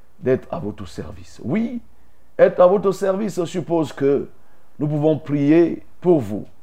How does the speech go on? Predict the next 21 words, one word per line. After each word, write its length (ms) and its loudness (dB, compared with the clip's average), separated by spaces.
Parce 180 0
que 120 0
cette 220 -2
émission 600 2
est 160 -2
une 80 -4
émission 560 0
qui 320 -2
se 160 -10
réalise 580 2
en 180 2
direct, 480 -6
avec 300 4
une 180 0
rediffusion 840 0
à 120 0
partir 400 -2
de 80 -2
sept 280 -8
heures 120 -6
trente. 400 -6